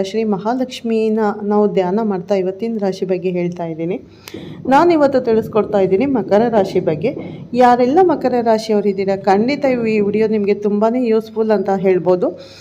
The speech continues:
ಖಂಡಿತ ನೀವು ಈ ವಿಡಿಯೋನ ಫಸ್ಟಿಂದ ಕೊನೆವರೆಗೂ ಸ್ಕಿಪ್ ಮಾಡ್ದೆ ನೋಡಿ, ಓಕೆ? ಗುರು ಗ್ರಹ ಸಂಚಾರ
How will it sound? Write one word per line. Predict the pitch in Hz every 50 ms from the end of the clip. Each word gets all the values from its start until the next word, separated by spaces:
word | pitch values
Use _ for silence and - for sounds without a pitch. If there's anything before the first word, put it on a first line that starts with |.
| - - - _
ಖಂಡಿತ | - 233 233 240 277 269 311 302
ನೀವು | 277 269 262 247
ಈ | 247 240 226 220 214 208 202 180 190
ವಿಡಿಯೋನ | 196 202 202 190 214 214 220 226
ಫಸ್ಟಿಂದ | 220 214 190 185 - 202 202 196
ಕೊನೆವರೆಗೂ | 196 202 196 185 185 175 165 165 254
ಸ್ಕಿಪ್ | 285 - - - 262 247 254 -
ಮಾಡ್ದೆ | 226 226 202 196 214 302
ನೋಡಿ, | 320 277 254 214 214 214
ಓಕೆ? | 208 208 214 254 339 - _ _ _ - - - _ _ _ _ _ _ _ _ - -
ಗುರು | 196 202 196 226 269 269 359 392
ಗ್ರಹ | 294 294 302 285 262 254
ಸಂಚಾರ | 240 247 247 202 196 208 208 247 240 240